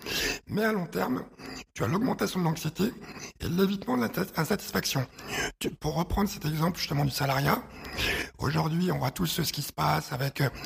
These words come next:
des grèves à droite à gauche, avec, euh, des problèmes, avec des risques pour des personnes qui étaient justement dans des postures sécures. Sauf qu'à un moment donné, le problème quand t'es salarié, c'est que, euh, euh, bah, c'est pas toi qui fais, euh, l'avenir, quoi, tu vois.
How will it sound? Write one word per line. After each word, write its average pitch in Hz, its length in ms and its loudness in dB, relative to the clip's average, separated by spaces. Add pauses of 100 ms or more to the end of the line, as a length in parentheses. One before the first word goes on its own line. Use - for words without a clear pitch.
(380)
des 127 120 2
grèves 143 260 2
à 139 60 2
droite 135 240 -2
à 135 100 2
gauche, 139 340 2
avec, 131 260 -2
euh, 135 60 4 (520)
des 143 100 2
problèmes, 151 420 2
avec 139 220 0
des 151 180 2
risques 170 360 2 (420)
pour - 160 0
des 156 100 4
personnes 165 420 2
qui 139 100 -2
étaient 147 140 0
justement 151 280 0
dans 143 100 4
des 135 120 2
postures 131 440 -2
sécures. 220 480 0 (600)
Sauf 202 240 2
qu'à 185 140 0
un 185 40 4
moment 190 160 2
donné, 196 320 4 (500)
le - 120 2
problème - 320 4
quand 170 140 0
t'es 160 100 0
salarié, 147 400 2 (600)
c'est 160 260 0
que, 202 120 -2
euh, 220 180 4 (640)
euh, 139 440 2
bah, 131 160 2
c'est - 140 -4
pas 190 100 2
toi 233 140 4
qui - 140 -8
fais, - 160 0
euh, 139 400 2
l'avenir, 147 440 0
quoi, 139 120 -4
tu - 120 -6
vois. 165 180 4